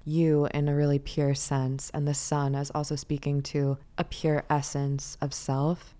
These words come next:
then you can think of the fourth house as being that nurture element, you know? The first house is your nature, the fourth house is your nurture.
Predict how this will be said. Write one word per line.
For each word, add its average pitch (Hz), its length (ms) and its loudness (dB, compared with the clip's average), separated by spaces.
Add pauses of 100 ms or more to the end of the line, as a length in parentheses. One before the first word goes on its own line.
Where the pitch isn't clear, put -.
(180)
then 156 200 2
you 156 80 2
can 151 220 0
think 147 500 0
of 147 140 0
the 147 80 2
fourth 156 300 2
house 143 280 2
as 139 220 -2
being 139 360 2
that 127 360 -2 (160)
nurture 143 840 -2 (200)
element, 135 460 0 (240)
you 147 140 -2
know? 127 280 -4 (360)
The 170 80 4
first 160 300 6
house 160 220 2
is 147 140 0
your 147 120 4
nature, 147 720 2 (100)
the 156 80 -2
fourth 143 300 0
house 143 260 -2
is 131 100 -2
your 139 120 0
nurture. 135 640 -4